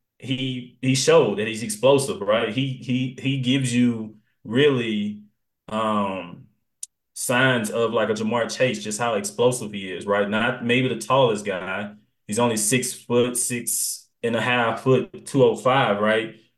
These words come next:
Looking at that, he's not the biggest guy, but he's explosive. He can play the inside and the outside, so, and he's very twitchy. So when you look at that type of guy, you want to get that type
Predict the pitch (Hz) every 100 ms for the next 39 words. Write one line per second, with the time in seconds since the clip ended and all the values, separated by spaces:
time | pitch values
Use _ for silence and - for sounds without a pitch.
0 | - 131 131 113 107 117 123 104 123 131
1 | 135 127 110 123 120 104 113 135 117 107
2 | 110 101 95 - 123 127 98 107 107 120
3 | 101 110 120 - 113 110 107 117 120 110
4 | 110 123 - 95 90 - 101 95 - -
5 | _ - 101 104 120 120 113 131 127 104
6 | 104 110 104 110 120 123 131 120 101 120
7 | 117 113 104 95 110 127 113 - _ _
8 | _ - 127 135 117 120 143 127 113 123
9 | 113 117 113